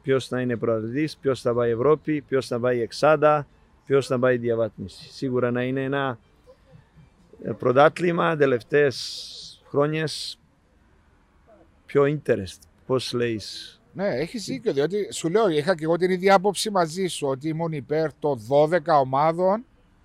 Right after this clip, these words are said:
Speaker 2: και περισσότερο το δέκα κάποια στιγμή, να παίζουν τα τέσσερις γύροι, τριάντα έξι παιχνίδια, να ήταν πιο close τα παιχνίδια. Αλλά βλέπουμε δεκατέσσερις ομάδες,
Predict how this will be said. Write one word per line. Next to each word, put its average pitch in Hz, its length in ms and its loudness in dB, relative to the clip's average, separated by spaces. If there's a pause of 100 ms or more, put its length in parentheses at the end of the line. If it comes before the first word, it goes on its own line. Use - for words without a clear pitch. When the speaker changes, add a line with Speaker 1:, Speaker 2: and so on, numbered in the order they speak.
(380)
Speaker 2:
και 143 160 -4
περισσότερο 151 680 0
το 202 120 0
δέκα 180 360 2
κάποια 113 340 -4
στιγμή, 190 300 -10
να 247 120 -4
παίζουν 226 300 -2
τα 196 140 0
τέσσερις 175 540 -2
γύροι, 233 320 -6
τριάντα 185 360 0
έξι 202 240 -4
παιχνίδια, 226 760 -6 (1700)
να 190 360 -2
ήταν 202 440 0
πιο 208 480 2 (320)
close 196 420 6
τα 214 140 6
παιχνίδια. 160 640 -2
Αλλά 147 240 -2
βλέπουμε 208 440 -4
δεκατέσσερις 160 720 -4
ομάδες, 131 680 -4